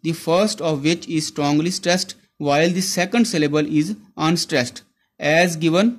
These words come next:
below। Tell me not in mournful numbers। यहाँ पे टेल, इसमें दो सिलेबल हैं, एक जो है, पहला जो सिलेबल है जो अंडरलाइन किया हुआ है, ये स्ट्रेस्ड है और दूसरा जो है वो अनस्ट्रेस्ड है। दूसरे वर्ड में नॉट,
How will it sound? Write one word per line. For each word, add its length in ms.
below। 220
Tell 160
me 260
not 180
in 220
mournful 440
numbers। 420
यहाँ 400
पे 120
टेल, 360
इसमें 300
दो 160
सिलेबल 340
हैं, 280
एक 260
जो 160
है, 100
पहला 340
जो 100
सिलेबल 400
है 120
जो 60
अंडरलाइन 360
किया 240
हुआ 220
है, 160
ये 100
स्ट्रेस्ड 400
है 180
और 100
दूसरा 340
जो 100
है 100
वो 340
अनस्ट्रेस्ड 560
है। 240
दूसरे 260
वर्ड 260
में 140
नॉट, 480